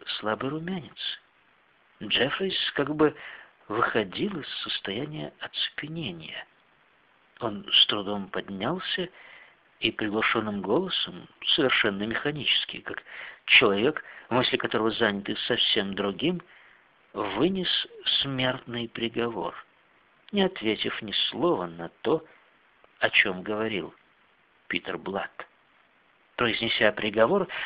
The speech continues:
судья снова опустился в кресло. Глаза его были полузакрыты, а на лбу блестели капельки пота. Стража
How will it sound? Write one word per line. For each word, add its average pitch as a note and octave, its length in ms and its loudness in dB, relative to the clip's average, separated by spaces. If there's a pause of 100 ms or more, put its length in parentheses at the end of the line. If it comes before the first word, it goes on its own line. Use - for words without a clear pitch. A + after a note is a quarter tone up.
(200)
судья F#3 380 6
снова G3+ 420 4
опустился - 880 0 (160)
в - 220 -10
кресло. - 680 -4 (720)
Глаза G#2 340 4
его G2 260 2 (240)
были G2 320 0 (300)
полузакрыты, G2+ 920 -2
а F#2 140 -2
на F#2 140 -2
лбу F2+ 460 -2 (640)
блестели - 580 -2
капельки - 680 -8 (220)
пота. - 520 -8 (1300)
Стража D3 840 4